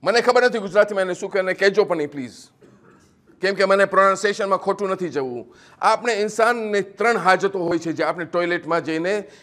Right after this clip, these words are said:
એ બે તો ટોયલેટમાં થાય છે ને ત્રણ હાજ-, ત્રીજી હાજત આપણી બારે ચાલતા ફરતા થાય છે જ્યારે હવા ખારીજ થઈ જાય છે. તો આ હવાની અંદર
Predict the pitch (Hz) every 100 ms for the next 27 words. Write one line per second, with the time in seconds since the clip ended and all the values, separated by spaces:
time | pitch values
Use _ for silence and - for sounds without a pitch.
0 | _ 190 196 220 214 190 190 220 214 214
1 | 208 214 220 214 196 196 208 180 185 180
2 | 208 208 196 180 180 185 160 175 202 208
3 | 180 190 185 185 170 175 165 165 160 147
4 | 156 160 143 165 151 147 175 175 147 147
5 | 143 131 127 117 - - _ _ - _
6 | _ _ _ _ _ _ _ _ _ -
7 | 202 185 214 269 269 233 254 240